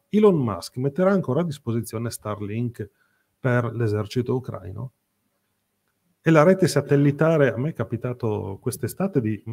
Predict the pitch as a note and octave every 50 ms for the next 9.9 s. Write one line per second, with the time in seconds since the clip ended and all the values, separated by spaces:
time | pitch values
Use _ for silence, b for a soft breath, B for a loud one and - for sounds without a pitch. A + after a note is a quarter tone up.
0 | A#2+ - _ _ C3+ B2 B2 B2+ B2 A#2+ B2 B2 A#2+ A2+ - F#3 - - C#3+ -
1 | A2 - A#2+ B2+ A#2+ B2+ A#2+ B2 B2 A2+ A#2 A#2 A2+ C3 D3 D3+ D3+ C3+ C3+ E3+
2 | D#3+ - - C3 D3 C#3+ F3 F3 G#3 A3+ G#3 F#3 C3+ A2 A2 B2+ D#3+ E3+ - -
3 | A#2+ - _ - C3+ A#2+ - - C3 B2 - - D3+ E3+ D#3+ C#3 B2 A#2+ A#2+ A#2
4 | A#2 A2+ B2+ C3+ C#3+ C#3 C3 A2+ G#2+ G2+ G#2 b b b b b b b b -
5 | - - - C3 B2 A#2+ A2+ A2+ G#2+ G2+ F#2+ F#2+ G2+ G2+ A2 A2+ A2+ - - -
6 | C3 C3 C3+ B2+ - B2 A2+ A2+ A#2 A2+ G#2+ G2+ A#2+ A#2+ B2 A#2+ - A#2+ G#2+ G#2+
7 | A2 A2 A2 A2 A2+ A2+ A#2 A#2+ A2+ A2+ A#2 A2+ - - G#2+ G#2 G#2+ A2 A2 -
8 | _ _ _ _ - C#3 - - - - - G#2+ G2+ G2 F#2+ - B B B B
9 | B B B B B B B B B B B _ _ _ - C3+ E3+ C#3+